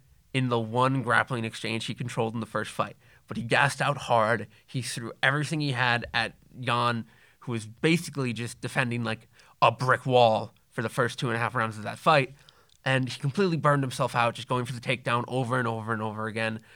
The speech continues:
to the point where, you know, I mean, almost humiliating him in the middle of the ring, just throwing him around like a child. Uh, he's gotta be a little more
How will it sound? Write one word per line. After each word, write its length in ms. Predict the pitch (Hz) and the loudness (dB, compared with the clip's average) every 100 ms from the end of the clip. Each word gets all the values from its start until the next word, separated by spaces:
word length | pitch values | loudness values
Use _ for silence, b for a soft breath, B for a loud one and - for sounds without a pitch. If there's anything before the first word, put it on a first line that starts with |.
| B B | B B
to 80 | - | -12
the 40 | 113 | -2
point 260 | 131 127 | 0 2
where, 120 | 123 | 0
you 160 | 117 131 | 0 -2
know, 60 | 127 | 0
I 80 | |
mean, 200 | 139 170 | 2 4
almost 260 | 175 156 135 | 4 4 2
humiliating 540 | 139 131 123 110 110 | 2 2 2 0 -2
him 120 | 110 110 | -2 -2
in 60 | |
the 60 | 113 | 0
middle 180 | 117 113 | 0 0
of 60 | |
the 80 | 110 | 2
ring, 200 | 127 110 | 0 0
just 180 | 107 - | -6 -12
throwing 340 | - 131 123 | -2 2 2
him 100 | 113 | 0
around 380 | 113 123 113 107 | 2 2 2 -2
like 100 | 110 | -10
a 20 | |
child. 500 | - 127 131 113 110 - b b b b b b _ | 0 4 4 2 -6 -16 b b b b b b _
Uh, 280 | 131 117 113 - _ _ _ _ | 4 4 4 -2 _ _ _ _
he's 260 | - 143 - | -10 -8 -2
gotta 220 | 135 143 | -2 0
be 120 | 131 | 0
a 60 | 127 | 0
little 260 | 120 120 | 0 0
more 400 | 117 113 113 110 | 0 2 2 2